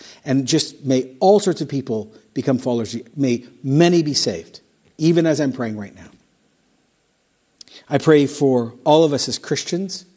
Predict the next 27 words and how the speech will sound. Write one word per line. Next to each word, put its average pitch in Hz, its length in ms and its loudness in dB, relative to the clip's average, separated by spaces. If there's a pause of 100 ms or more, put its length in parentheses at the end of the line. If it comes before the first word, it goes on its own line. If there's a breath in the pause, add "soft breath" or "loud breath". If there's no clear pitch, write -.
(1000)
the 139 100 -2
same 151 380 2
in 123 80 0
a 120 80 -2
different 127 340 -4
way. 120 200 -4
Holy 131 220 0
Spirit, 135 300 0
would 123 160 -4
you 123 100 -4
show 160 420 2
us 160 180 0 (280 loud breath)
what 143 280 -4
we 151 140 2
have 139 300 -4
been 139 140 0
saved 156 360 2
from? 107 380 -10 (1600)
This 135 140 -2
is 147 120 -2
how 147 100 2
we 139 80 2
get 139 140 0
our 127 60 -2
first 135 280 -2
love 127 240 -2
back. 101 360 -12